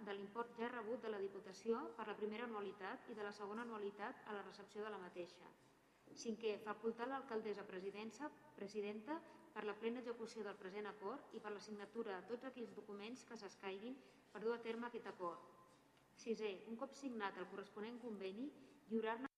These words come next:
còpia a la Direcció General d'Administració Local del Departament de Governació i Administració Pública en compliment d'allò previst a l'article tres-cents nou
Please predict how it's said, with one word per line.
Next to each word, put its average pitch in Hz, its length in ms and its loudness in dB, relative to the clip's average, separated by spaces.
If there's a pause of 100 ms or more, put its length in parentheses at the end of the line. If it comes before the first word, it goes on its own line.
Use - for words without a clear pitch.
(140)
còpia 226 480 4
a 208 80 0
la 202 80 2
Direcció 214 400 0
General 196 400 0
d'Administració 185 480 -2
Local 214 320 0
del 226 160 -2
Departament 202 480 -4
de 226 80 0
Governació 208 680 0
i 208 100 -2
Administració 196 480 -4
Pública 214 480 -2 (460)
en 214 160 0
compliment 240 400 2
d'allò 262 240 2
previst 226 320 0
a 233 80 0
l'article 226 460 -2 (100)
tres-cents 208 480 -6
nou 233 220 0